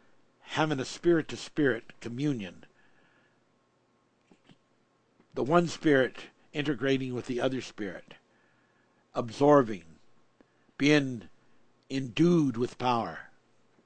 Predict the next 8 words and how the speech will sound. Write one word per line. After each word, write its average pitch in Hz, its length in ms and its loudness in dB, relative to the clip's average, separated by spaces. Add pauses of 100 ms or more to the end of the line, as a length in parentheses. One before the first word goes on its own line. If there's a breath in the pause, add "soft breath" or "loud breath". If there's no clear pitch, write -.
(840)
and 127 160 -2
receiving 131 680 0 (1000)
instructions, - 1080 -4 (1080)
and 143 300 -2
receiving 143 760 -2 (580)
strength - 840 0
and 131 200 -4
encouragement, - 800 -2